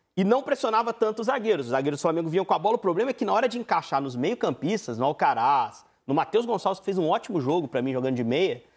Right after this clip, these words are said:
meia pelo lado direito, né? Ali também não tinha marcação.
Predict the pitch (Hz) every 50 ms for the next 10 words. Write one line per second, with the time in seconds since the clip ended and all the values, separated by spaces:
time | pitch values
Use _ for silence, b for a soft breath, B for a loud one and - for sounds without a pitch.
0 | b b b b - 127 143 143 - - 139 135 131 127 131 135 127 117 117 117
1 | 117 147 185 185 - 131 127 139 - b b b b b b b b b 160 165
2 | 196 220 - 269 240 269 330 339 254 - 254 233 220 - - 165 - - 131 113